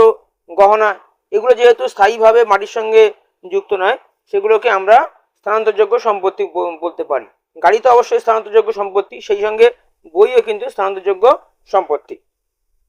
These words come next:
সাবসেকশন টোয়েন্টি টু, সংখ্যা বা নাম্বার। শব্দ এক বচন, যেটা কখনো কখনো বহু বচনকেও বোঝায়, বা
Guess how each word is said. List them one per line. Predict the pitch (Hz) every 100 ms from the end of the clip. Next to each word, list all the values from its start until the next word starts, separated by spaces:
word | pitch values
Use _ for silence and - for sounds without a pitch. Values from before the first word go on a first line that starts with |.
| _ _ _ _ _ _ _ _ _ _ _ _ _
সাবসেকশন | 196 - 233 262 254
টোয়েন্টি | 233 233 233 208
টু, | 247 - _ _ _ _ _ _ _ _ _ _ _ -
সংখ্যা | 196 208 208 240 254 _ _
বা | 190 196 180
নাম্বার। | 160 127 98 _ _ _ _ _ _ _ _ _ -
শব্দ | 208 196 262 269 262 - _ _ _ _ _ _ _ _ _ _ _ _ _ _ _ _ _ _ -
এক | 196 190
বচন, | 226 220 277 269 _ _ _ _ _ _ _ _ _ _ 214
যেটা | 233 226
কখনো | 214 226 226
কখনো | 220 240 240 185
বহু | 208 226
বচনকেও | 214 220 208 226 202
বোঝায়, | 202 240 - _ _ _ _ _
বা | -